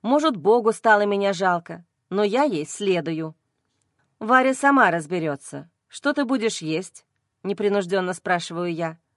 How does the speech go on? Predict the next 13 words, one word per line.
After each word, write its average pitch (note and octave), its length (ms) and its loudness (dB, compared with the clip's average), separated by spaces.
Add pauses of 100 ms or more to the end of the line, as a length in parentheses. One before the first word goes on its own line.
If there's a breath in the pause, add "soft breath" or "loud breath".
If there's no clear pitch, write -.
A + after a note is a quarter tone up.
(560)
«В - 80 -20
самом-то B3 460 0
деле B3 300 -2
может A#3+ 300 -4
прекратить B3+ 560 -6
вести G3+ 260 -6
себя F#3+ 260 -4
как G#3 200 -2
тряпка». - 480 -8 (680)
«Карамельный D4 640 2
попкорн», B3+ 680 0 (400)
смущается G3 680 -2
Лика. E3 340 -10